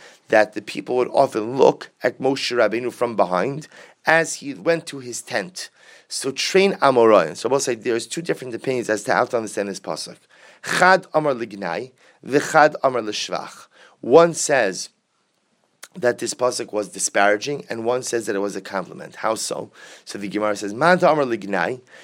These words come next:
So the one who says lignai will say, "This is gonna blow your mind, that Moshe Rabbeinu would be walking towards his tent. People would see him from behind. And what would they say? 'Chamun shakin.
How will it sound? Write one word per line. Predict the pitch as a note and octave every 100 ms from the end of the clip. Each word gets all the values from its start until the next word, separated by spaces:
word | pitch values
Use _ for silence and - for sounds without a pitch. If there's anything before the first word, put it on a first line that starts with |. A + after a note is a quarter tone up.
| -
So | - A2+
the | A2+
one | D3
who | D3+
says | B2+
lignai | G#2+ G#2
will | A2+
say, | B2+ G#2
"This | G2+
is | -
gonna | B2+ A2
blow | A2
your | A2+ G2+
mind, | G2 E2+ D2+ - - -
that | - A2+
Moshe | C3 D#3 F3+ E3
Rabbeinu | C#3+ C#3
would | B2 A2 A2+ -
be | A#2
walking | A#2+ C#3 B2
towards | A#2 G#2+ G#2 F#2
his | F2
tent. | G2 F#2+
People | C#3+ D3 C3+
would | A#2+
see | - -
him | B2
from | G#2+ A2 F#2+
behind. | F2+ G#2
And | A2
what | B2+
would | C3+
they | G#2+
say? | G2 G#2+ A#2 C3+ - - - -
'Chamun | - C3 C3 D3 F#3 G3+ -
shakin. | - - A3 G#3+ - F#2